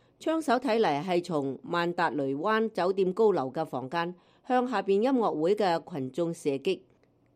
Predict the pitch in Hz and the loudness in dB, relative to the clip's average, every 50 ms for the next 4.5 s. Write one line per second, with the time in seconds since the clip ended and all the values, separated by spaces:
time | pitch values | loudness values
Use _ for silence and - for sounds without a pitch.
0 | _ - 269 285 277 233 233 233 254 285 277 247 190 160 170 175 214 254 - 180 | _ -2 -2 0 2 2 2 4 4 2 4 2 2 2 4 4 4 6 4 4
1 | 180 - 254 254 233 - 214 185 185 185 185 226 214 185 185 185 226 226 - - | 2 4 2 2 2 2 2 2 2 2 0 -2 -2 -2 0 0 0 0 0 0
2 | 170 156 - 151 143 165 170 - - 131 117 104 - _ _ _ _ - 247 277 | -2 -2 -2 -2 -4 -4 -4 -8 -10 -10 -10 -10 -14 _ _ _ _ -4 -2 0
3 | 277 226 240 226 233 233 180 170 175 214 247 240 - 202 147 135 143 147 151 185 | 2 2 2 2 2 0 0 2 2 2 2 2 0 -2 -4 -4 -2 -4 -4 -2
4 | 185 - 156 151 147 - 160 139 127 - | 0 0 0 0 0 -2 -4 -4 -4 -6